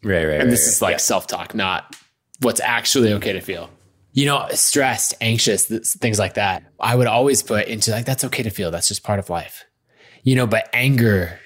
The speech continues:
Speaker 2: grief, some of these other ones, you're like, "Oh, I shouldn't feel that." You're, like, trying to justify maybe your way out of feeling it.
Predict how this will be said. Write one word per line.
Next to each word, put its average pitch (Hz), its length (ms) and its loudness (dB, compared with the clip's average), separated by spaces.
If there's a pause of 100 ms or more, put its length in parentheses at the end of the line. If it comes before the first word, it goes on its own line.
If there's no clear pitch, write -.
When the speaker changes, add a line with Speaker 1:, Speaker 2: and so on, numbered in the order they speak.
(140)
Speaker 2:
grief, 107 640 2
some - 180 0
of 110 80 2
these 107 140 2
other 135 160 4
ones, 110 360 2
you're 113 100 2
like, 104 360 0
"Oh, 120 60 2
I 101 100 2
shouldn't 110 380 -2
feel 92 200 -6
that." - 200 -4
You're, 113 100 -6 (140)
like, 104 200 -2
trying 107 200 0
to 90 60 -4
justify 90 760 -2 (480)
maybe 95 160 0
your 90 140 -2
way 87 240 0
out 92 180 -2
of 90 100 -8
feeling 76 320 -8
it. 62 200 -16